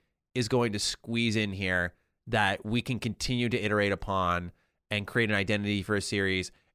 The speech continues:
And what is going to feel forced that we could really, instead of just tapping it on here and leaving it in, save for the sequel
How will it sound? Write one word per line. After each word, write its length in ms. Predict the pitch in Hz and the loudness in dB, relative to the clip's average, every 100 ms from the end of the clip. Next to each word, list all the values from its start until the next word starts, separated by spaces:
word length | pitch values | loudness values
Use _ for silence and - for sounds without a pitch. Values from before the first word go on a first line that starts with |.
| - | -8
And 240 | 104 95 | -6 -6
what 340 | 95 113 131 131 | -2 4 4 4
is 220 | 127 117 | 2 0
going 280 | 101 113 107 | 2 2 0
to 40 | |
feel 260 | 95 - 104 | -2 -2 -2
forced 400 | 92 113 104 98 | 0 0 2 2
that 140 | 107 90 | -2 -4
we 140 | 107 | -2
could 160 | 117 131 | 0 0
really, 440 | 107 107 123 120 | 0 2 4 4
instead 280 | 113 113 131 | 2 2 2
of 80 | 110 | 2
just 200 | 101 - | 0 -2
tapping 440 | - 110 113 120 107 | 0 0 0 -2 0
it 80 | |
on 280 | 95 98 113 | 2 2 2
here 300 | 127 160 185 - _ _ _ - | 2 0 -2 -8 _ _ _ -6
and 260 | 104 95 | -4 -2
leaving 280 | 98 110 107 | -2 -2 0
it 80 | 104 | 0
in, 240 | 107 123 139 _ _ _ _ _ _ - | 2 0 -4 _ _ _ _ _ _ -8
save 280 | - 147 131 | -2 0 0
for 40 | |
the 100 | 110 | -2
sequel 600 | - - 139 120 95 82 | -2 0 0 2 2 0